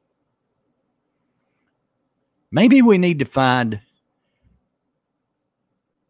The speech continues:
attorneys to go after some of these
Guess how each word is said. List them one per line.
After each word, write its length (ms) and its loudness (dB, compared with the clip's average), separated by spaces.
attorneys 640 -6
to 100 -14
go 260 -4
after 580 -6
some 280 -8
of 80 -8
these 320 -10